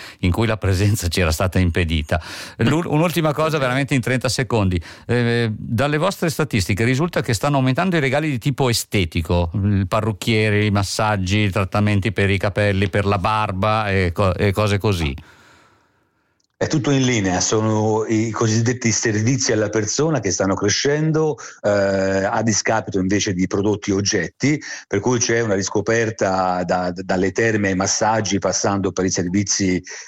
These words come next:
Speaker 2: estetici, ma, mm, per esempio le profumerie continuano a crescere,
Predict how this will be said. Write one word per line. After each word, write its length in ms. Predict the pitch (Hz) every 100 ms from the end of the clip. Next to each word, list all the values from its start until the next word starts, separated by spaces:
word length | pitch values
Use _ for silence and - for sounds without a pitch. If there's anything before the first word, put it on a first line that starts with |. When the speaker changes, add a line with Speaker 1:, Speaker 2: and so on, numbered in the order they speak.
| -
Speaker 2:
estetici, 760 | 92 - 117 107 101 - 92 90
ma, 240 | 110 104 110
mm, 120 | 104 -
per 120 | 101
esempio 280 | 95 117 107
le 80 | 98
profumerie 460 | 98 101 95 117
continuano 400 | 110 90 107 117
a 60 | 143
crescere, 600 | - 95 82 107 104 104